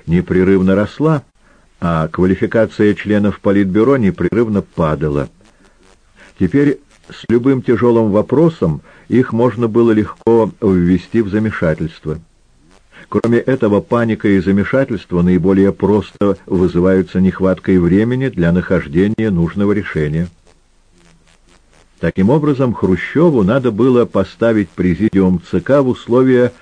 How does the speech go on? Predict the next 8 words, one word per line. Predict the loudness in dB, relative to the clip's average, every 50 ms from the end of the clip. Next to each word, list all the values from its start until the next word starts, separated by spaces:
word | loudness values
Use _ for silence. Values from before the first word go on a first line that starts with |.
| -20 -20 -20 -20 _ -2
нехватки | 0 0 0 0 0 0 0 0 0 -2 -2 -2 0
времени | 2 2 4 4 4 4 2 0 -2 -6 -10 -14 -20 -20 -20 -20 -18 -12 -6
для | -2 0 0
решения | 0 0 -2 -2 -2 0 2 2 2 0 0
подсунутого | -2 -2 -4 -4 -4 -6 -6 -4 -2 0 0 -2 -2 0 0 2 2 0
им | 0 0 0 0 0 -2
тяжёлого | -2 -2 -2 0 0 0 2 2 2 2 2 0 0
вопроса | -2 -4 -4 -2 -4 -4 -4 -4 -8 -14 -18